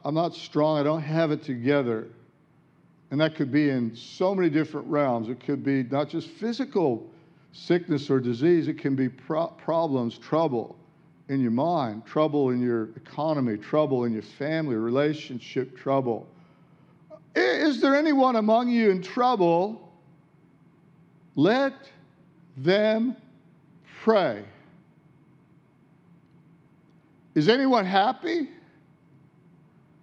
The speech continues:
Let them sing songs of praise." Basically what Paul's saying here, or sorry, James,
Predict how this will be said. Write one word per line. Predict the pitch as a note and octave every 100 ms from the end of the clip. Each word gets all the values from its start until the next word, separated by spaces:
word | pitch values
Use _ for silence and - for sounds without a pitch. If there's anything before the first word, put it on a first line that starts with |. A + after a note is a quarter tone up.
| _ - _ _ _ _ _ -
Let | - E3 F3
them | F3
sing | E3+ F#3+ F3+
songs | E3+ - F#3+ F#3 E3
of | F#3
praise." | F#3+ A3+ F#3+ C3 - - _ _ _ _ _ _ _ G#3+
Basically | C#4 D4+ D#4+ G3+
what | E3+ E3 D#3 - - _ _ _ - _ _ _ _
Paul's | - F#3+ E3+
saying | - E3+ A3+ B3+
here, | F3 C#3+ C3
or | C3+ B2+ B2+
sorry, | - D3 C3
James, | A2+ D#3+ D#3+ B2+ B2